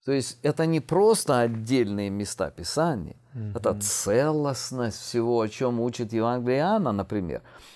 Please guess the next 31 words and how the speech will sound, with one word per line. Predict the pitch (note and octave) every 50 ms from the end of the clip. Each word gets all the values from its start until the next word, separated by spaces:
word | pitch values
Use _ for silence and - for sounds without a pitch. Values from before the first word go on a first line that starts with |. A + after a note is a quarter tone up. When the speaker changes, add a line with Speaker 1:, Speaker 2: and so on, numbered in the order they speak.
| - _ -
Speaker 1:
Сейчас, | - - - - B2+ B2 A#2+ -
если | C3 A#2 -
мы | B2+ B2+ A2
посмотрим | A#2 A#2 A2 B2 C3 C3+ B2+ B2+ A#2+ A#2 A2+
на | A2+ A2 G#2+
послание | - A2+ A2 - - G#2+ G#2+ G2+ G2
к | F#2 - F#2
римлянам, | E2 E2 E2 D#2+ F#2 F#2+ G2+ A2 A2 G#2+ G2+ F#2 - - - - - -
которое | - - G2 - G#2+ G#2 G#2 G2
я | G2+ G2+ G2+
процитировал | - A2+ G2 - - G2+ - A2+ G#2 F#2+ F#2 F2+
в | F2
начале, | F#2 F#2 F2 E2+ - - B1 C2 D2+ F#2+ A2 - - - - - - - - _ -
я | - G#2+ A2 G#2
процитировал | - G#2+ A2 F#2+ - G#2+ F#2+ A2+ G#2+ G2+ G2
шестнадцатый | - - A#2+ G#2+ - - G#2+ G2+ F#2+ - - - G#2
и | F#2
семнадцатый | - - A2 G2+ F#2 E2+ D2+ C#2+ C#2+ - - - - F2
стихи, | E2 - - A2 G2+ - - B2+ - - _ _ - - - - -
и | - A2
теперь | G2+ A#2 G#2 A#2+ B2 B2
мы | A#2+ B2 A#2
можем | A#2 A#2 A#2+ B2+ A#2+ A#2+ B2 A#2+ G2
посмотреть | - A#2+ G#2 - - A#2 A2+ G#2+ G2+ - A#2+ A#2 A#2+ A#2+ A#2+ B2 B2 -
на | A#2 A2+ A2 G#2+ G2+ - - - - - _ _ _ -
первую | - C3 C3+ B2+ B2+ B2 B2 A#2+
главу | A2+ A#2 A#2 A#2 A#2 A#2 A2+
и | A2
вторую | - - B2 A2+ A#2+ B2 B2 A#2+ A2+ G#2+
главу, | G#2+ A2 G#2+ G#2 G#2 G2+ G#2 A2 A2 G#2+
где | G#2 G2+ G#2 G#2+ G2 -